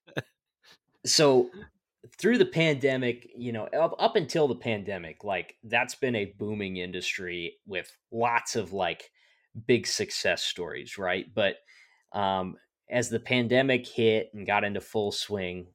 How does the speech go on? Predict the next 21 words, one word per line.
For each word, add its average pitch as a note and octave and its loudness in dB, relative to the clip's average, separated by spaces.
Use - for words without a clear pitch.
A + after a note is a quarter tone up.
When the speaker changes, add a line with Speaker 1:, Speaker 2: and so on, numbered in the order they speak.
Speaker 2:
like, F#2+ -2
investments C3+ 2
in B2 0
startups G#2+ 2
started G#2 0
to F#2 -4
kinda F#2+ -4
wane. D2+ -8
They D#3+ 8
Speaker 1:
Makes - 8
Speaker 2:
weren't C#3 8
Speaker 1:
you G#3 4
Speaker 2:
bringing C3 8
in A#2 4
Speaker 1:
think, G2 -6
Speaker 2:
the - -16
kind G2+ -2
of - -20
money. - -14
Speaker 1:
doesn't E3+ 0
it? A2 -6